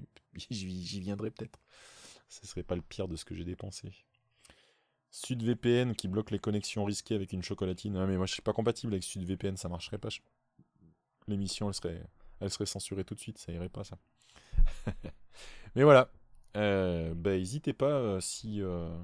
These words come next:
si vous avez des idées autour de comment héberger son contenu, euh, vidéo, euh, en essayant de servir le moins possible la soupe, euh,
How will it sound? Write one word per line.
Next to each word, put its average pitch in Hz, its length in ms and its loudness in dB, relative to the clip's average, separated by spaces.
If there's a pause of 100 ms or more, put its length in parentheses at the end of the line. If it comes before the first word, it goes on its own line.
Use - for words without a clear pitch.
(800)
si - 280 -14
vous 87 200 -6
avez 92 140 -2
des 90 240 -6
idées 107 160 -2
autour 104 360 -4
de 85 340 -2
comment 107 340 -2
héberger 101 460 0
son 104 200 -6
contenu, 101 520 -4
euh, 90 360 -2
vidéo, 95 480 -4 (680)
euh, 87 380 -2
en 82 220 -4
essayant 87 340 -8
de 78 500 -6
servir 87 400 -4
le 82 80 -2
moins 92 200 -4
possible 98 520 -6
la 85 140 -2
soupe, - 360 -10
euh, 78 320 -6